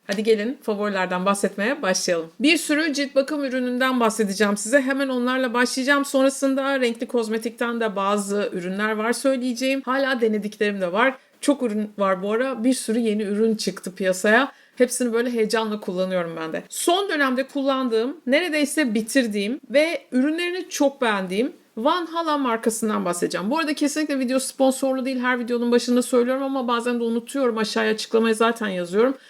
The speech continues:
Video sponsorlu değil, tamamen kendim deneyimlerimle ürünler hakkındaki kendime göre fikirlerimle sizlere anlatıyorum. Zaten senelerdir de içeriklerde biliyorsunuz.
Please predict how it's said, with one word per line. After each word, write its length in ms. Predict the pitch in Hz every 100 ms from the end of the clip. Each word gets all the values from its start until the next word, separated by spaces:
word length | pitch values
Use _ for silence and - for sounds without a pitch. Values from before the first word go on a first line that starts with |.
| - _
Video 220 | 285 311
sponsorlu 640 | 311 - 311 311 311 294 285
değil, 140 | 302
tamamen 580 | 294 294 294 285 254 269
kendim 520 | 262 262 254 269 277
deneyimlerimle 880 | 233 233 247 240 240 254 254 214 254 - _ _ -
ürünler 400 | 233 262 285 339
hakkındaki 640 | 285 262 285 254 240 285
kendime 420 | - 262 247 269
göre 200 | 269 226
fikirlerimle 560 | 220 220 240 220 220 196
sizlere 400 | 185 190 180 180
anlatıyorum. 460 | 180 180 180 294 294
Zaten 280 | 269 302
senelerdir 680 | 294 294 269 269 277 269 240
de 120 | 233 269
içeriklerde 640 | 262 254 240 226 220 262
biliyorsunuz. 600 | 240 226 202 - 262 349